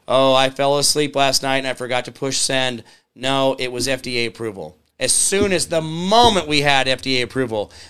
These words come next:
they were shipped to us. We got them, uh, got them labeled up and ready to go.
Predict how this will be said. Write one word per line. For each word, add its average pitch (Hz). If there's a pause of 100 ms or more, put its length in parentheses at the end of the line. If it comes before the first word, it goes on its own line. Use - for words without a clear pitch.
they 147
were 156
shipped -
to 120
us. -
We 127
got 131
them, 127
uh, 98
got 135
them 131
labeled 143
up 143
and 120
ready 127
to 120
go. 135